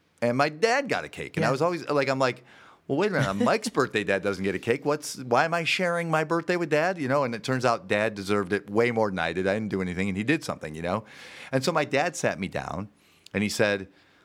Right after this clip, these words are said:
Speaker 1: "Listen, I think my dad was an alcoholic. Um, I'm not sure his dad wasn't an alcoholic. I'm an alcoholic. I don't," you know, d-, he effectively <laughs> said, which, parents out there,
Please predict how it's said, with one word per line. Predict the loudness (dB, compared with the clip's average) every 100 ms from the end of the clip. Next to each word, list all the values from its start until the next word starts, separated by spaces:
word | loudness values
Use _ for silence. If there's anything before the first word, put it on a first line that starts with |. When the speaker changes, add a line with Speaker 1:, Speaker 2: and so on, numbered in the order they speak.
| _
Speaker 1:
"Listen, | -2 -2 -4 -8
I | -6
think | -6 -4
my | -4
dad | 0 0 0
was | -2 -2
an |
alcoholic. | -2 -2 -2 0 -2 -6 _ _ _
Um, | -2 0 -2 -6 -8 -6
I'm | -4
not | -4 -4
sure | -6 -4
his | -2 -2
dad | 2 0 0
wasn't | -4 -4
an | -2
alcoholic. | 0 0 0 2 0 -2 -12 _ _ 0
I'm | 2
an | 2
alcoholic. | 0 0 2 2 0 -6 -20 -20 -20 _ 0
I | 2 2
don't," | 0 -2 -6 -14
you | -6 -6
know, | -6 _ _ _ -10 -10
d-, | -10 -8
he | -2 0
effectively | -2 0 0 0 -2 -6
<laughs> | 0 0
said, | 0 0 0 -2 -8 -8
which, | 0 0 -2 -14 -18 -20 -20 -20 _
parents | -2 -2 -2
out | -4 -4
there, | -6